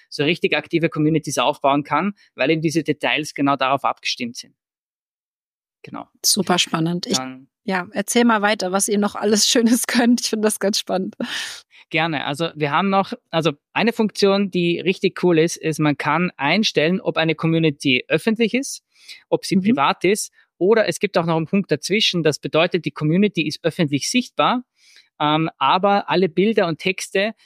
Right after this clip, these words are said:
Speaker 1: sind, also die Bilder sind so, äh, verschwommen im Prinzip dargestellt, dass man sieht, da ist was, aber man kann das Bild selber nicht sehen, außer man loggt sich ein. Das heißt, stell dir vor, du machst eine Community, äh, die hat einen öffentlichen Link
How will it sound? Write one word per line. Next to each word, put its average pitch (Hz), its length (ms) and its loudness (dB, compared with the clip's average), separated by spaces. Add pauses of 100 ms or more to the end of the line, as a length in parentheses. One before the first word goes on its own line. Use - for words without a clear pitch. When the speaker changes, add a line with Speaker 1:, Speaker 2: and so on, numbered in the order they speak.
Speaker 1:
sind, - 320 -6
also 156 140 -4
die 147 100 -8
Bilder 202 280 2
sind 185 260 -2
so, 160 320 2
äh, 143 260 0
verschwommen 170 560 0
im 151 100 2
Prinzip 151 380 -4
dargestellt, 151 680 -2 (260)
dass 147 180 0
man 151 180 2
sieht, 190 280 -2
da 156 60 4
ist 175 280 -2
was, 165 320 -2 (100)
aber 156 180 2
man 156 180 0
kann 170 240 -2
das 160 160 -6
Bild 180 220 0
selber 165 260 0
nicht 160 200 -2
sehen, 165 280 0
außer 147 260 0
man 160 200 2
loggt 139 240 0
sich 151 160 -4
ein. 117 140 -2 (540)
Das 139 140 -8
heißt, 160 360 -2
stell 160 200 0
dir 165 100 2
vor, 165 140 2
du 160 60 2
machst 156 240 0
eine 147 100 -2
Community, 202 600 0 (440)
äh, 147 200 2
die 151 100 -4
hat 170 140 0
einen 170 100 -2
öffentlichen 185 460 2
Link 190 360 0